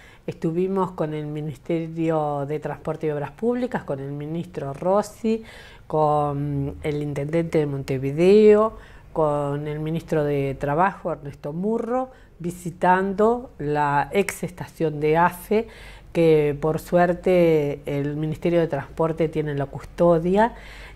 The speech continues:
y nosotros tenemos la ilusión de que todas las escuelas de arte, tanto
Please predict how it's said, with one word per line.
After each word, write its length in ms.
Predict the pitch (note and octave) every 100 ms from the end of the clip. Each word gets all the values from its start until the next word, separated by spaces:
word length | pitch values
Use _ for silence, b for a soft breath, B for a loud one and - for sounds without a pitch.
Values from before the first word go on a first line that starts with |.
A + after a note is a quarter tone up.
| -
y 380 | D#3+ D#3 D#3 D#3+
nosotros 580 | E3 D#3+ - E3+ F3+ F3+
tenemos 420 | E3 D#3 D#3+ D#3
la 100 | D3+
ilusión 800 | C#3+ D3 - - G#3+ G#3+ A3 C4 C#4 B B B -
de 200 | D#3+ D3+
que 360 | D#3 D#3 C#3+ C#3+
todas 300 | F#3+ F#3+ E3
las 180 | D3+
escuelas 420 | C3+ - E3+ E3+ -
de 160 | C#3+
arte, 480 | E3+ E3 D#3 - G#3
tanto 720 | G#3 C#3+ C#3+ C#3 C#3+ C3+ C3+